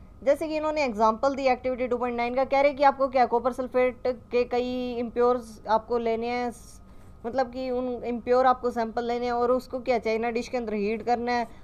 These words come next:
और क्या उसमें से आप देखोगे water evaporate हो रहा है और उसको धीरे धीरे cool होने देना है। जो evaporate हो गया सब कुछ, बाद में water तो evaporate हो जाएगा, Last के अंदर आपको मिलेगा सिर्फ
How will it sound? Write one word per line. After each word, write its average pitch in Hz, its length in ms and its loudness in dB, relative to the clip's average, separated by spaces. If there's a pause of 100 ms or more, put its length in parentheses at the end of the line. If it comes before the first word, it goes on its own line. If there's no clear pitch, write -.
(140)
और 269 120 2
क्या 262 260 2
उसमें 254 420 -4
से 247 100 -2
आप 240 120 4
देखोगे 240 360 -4
water 220 280 2
evaporate 240 480 -2
हो 240 60 -2
रहा 240 140 4
है 240 60 6
और 247 220 0
उसको 262 280 -2
धीरे 208 280 2
धीरे 233 200 0
cool 240 240 -4
होने 233 240 -2
देना 233 240 -4
है। 233 180 -2
जो 226 160 0
evaporate 226 460 0
हो 208 80 -2
गया 214 120 -4
सब 208 200 -12
कुछ, 220 180 -2 (520)
बाद 233 180 8
में 254 140 -4
water 240 240 4
तो 254 140 -2
evaporate 247 480 0
हो 226 80 2
जाएगा, 247 440 2
Last 220 440 4
के 269 60 -2
अंदर 233 180 -2
आपको 220 320 2
मिलेगा 208 400 0
सिर्फ 240 400 2